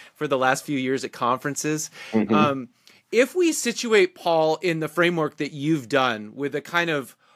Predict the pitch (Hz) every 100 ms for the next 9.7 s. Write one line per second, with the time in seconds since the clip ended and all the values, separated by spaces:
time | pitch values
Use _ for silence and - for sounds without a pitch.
0 | _ _ _ 180 190 175 175 147 123 143
1 | 139 123 196 - 185 - 165 170 147 -
2 | 120 135 120 117 139 - 151 - 151 151
3 | 139 151 135 123 - 135 127 107 123 123
4 | 135 147 139 117 - 131 135 - - 113
5 | 107 104 _ _ _ _ _ _ _ _
6 | 180 180 175 220 254 262 262 254 233 -
7 | _ 175 165 180 196 202 175 - - 175
8 | 175 175 156 139 - 113 147 147 131 113
9 | - _ - 160 147 135